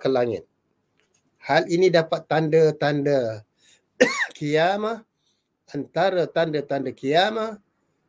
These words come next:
ialah akhirnya air Sungai Nil akan menjadi kering, ha? Ataupun banyak, akan tetapi tidak bermanfaat lagi bagi manusia. Dan inilah yang mana kita lihat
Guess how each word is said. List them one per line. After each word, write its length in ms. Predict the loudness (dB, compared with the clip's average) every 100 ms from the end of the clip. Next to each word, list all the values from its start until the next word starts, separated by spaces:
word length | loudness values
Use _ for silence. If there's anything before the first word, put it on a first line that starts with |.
| _
ialah 540 | -2 0 2 0 -2
akhirnya 720 | -4 -6 0 0 0 -2 -4 -2
air 340 | 2 4 2
Sungai 380 | -2 -4 -2 2
Nil 220 | 2 0
akan 180 | -4 -6 -4
menjadi 180 | -4 -4
kering, 460 | -6 -2 0 0 -6 _ _ -20 -20 -20 _ _
ha? 240 | -6 -6 -8 _ _ _
Ataupun 640 | -10 -4 -2 -2 0 2
banyak, 400 | 4 4 4 0 -6 _ _ _ _ _ -10
akan 240 | -4 -4
tetapi 480 | -2 -4 -4 -4 -6
tidak 320 | -6 -6 -6
bermanfaat 800 | -6 -6 -6 -8 -8 -8 -8 -8
lagi 320 | -8 -6 -6
bagi 240 | -6 -8 -8
manusia. 720 | -6 -6 -8 -8 -8 -8 -10 -16 _ _ _ _ _ -20 -20 _ _ _ _ _ _
Dan 160 | -10 2
inilah 320 | 6 6 4
yang 200 | 2 2
mana 200 | 2 0
kita 240 | -2 -6 -6
lihat 480 | -4 -4 -4 -4